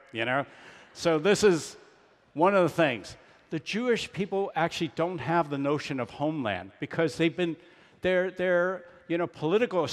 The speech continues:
they seek a political asylum. When Chinese traditionally going overseas was for economic reasons. So this is one of the, uh, interesting differences. The other thing is that Jewish people tend to assimilate, particularly in the United States,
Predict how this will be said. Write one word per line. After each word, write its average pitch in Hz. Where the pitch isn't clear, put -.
they 165
seek 208
a 165
political 180
asylum. 175
When 143
Chinese 190
traditionally 160
going 156
overseas 147
was 135
for 156
economic 151
reasons. 120
So 160
this 185
is 185
one 175
of 170
the, 139
uh, 139
interesting 139
differences. 107
The 180
other 247
thing 196
is 165
that 151
Jewish 247
people 202
tend 185
to 208
assimilate, 151
particularly 180
in 165
the 156
United 147
States, -